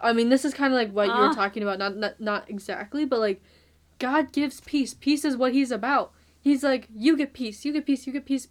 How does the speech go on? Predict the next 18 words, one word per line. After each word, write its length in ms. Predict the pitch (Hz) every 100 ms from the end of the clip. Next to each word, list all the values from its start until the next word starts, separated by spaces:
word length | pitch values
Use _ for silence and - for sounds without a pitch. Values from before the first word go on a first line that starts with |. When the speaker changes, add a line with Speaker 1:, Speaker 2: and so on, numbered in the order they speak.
| _ -
Speaker 1:
you 140 | 220
get 160 | 262 -
peace." 240 | 208 202 _ - - _
And 160 | 226 214
therefore, 640 | 226 277 262 220 202 196 196 _ _ -
we 140 | 233
shouldn't 400 | - 254 247 214
be 200 | 226 220
afraid. 560 | 196 - - 214 190 190
We 140 | 208
shouldn't 420 | 202 226 226 220 - _ _
let 140 | 220 208
our 100 | 202
hearts 300 | 208 202 -
be 120 | 214
troubled 440 | - 220 208 202
about 340 | 196 196 196 -
what's 560 | 196 208 202 - -